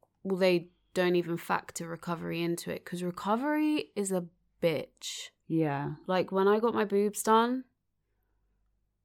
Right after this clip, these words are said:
Speaker 1: I mean, it hurt, but recovery was just long. You know what I mean?
Speaker 2: Mm-hmm.
Speaker 1: It was long. And I've seen someone recover from a B B L, and that looks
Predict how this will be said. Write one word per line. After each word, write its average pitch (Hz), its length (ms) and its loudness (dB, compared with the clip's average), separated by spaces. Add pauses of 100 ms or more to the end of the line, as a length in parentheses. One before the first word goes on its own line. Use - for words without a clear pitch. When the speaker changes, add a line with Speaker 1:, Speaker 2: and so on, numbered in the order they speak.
(340)
Speaker 1:
I - 60 4
mean, 311 180 8
it - 120 4
hurt, 226 500 4 (1000)
but 196 180 -6
recovery 240 360 -2
was 233 100 0
just - 200 -2
long. 190 460 2 (640)
You 202 80 -2
know 196 60 0
what 190 60 -2
I - 20 0
mean? 196 260 4
Speaker 2:
Mm-hmm. 165 320 2 (480)
Speaker 1:
It 190 40 -10
was 180 100 -4
long. 175 420 2 (760)
And 185 580 8 (680)
I've 185 120 2
seen 233 320 4
someone 202 300 4
recover 185 360 0
from 175 220 0
a 170 60 -2
B 170 200 0
B 165 160 -4
L, 165 440 -4 (680)
and 180 180 2
that 190 180 6
looks - 380 -2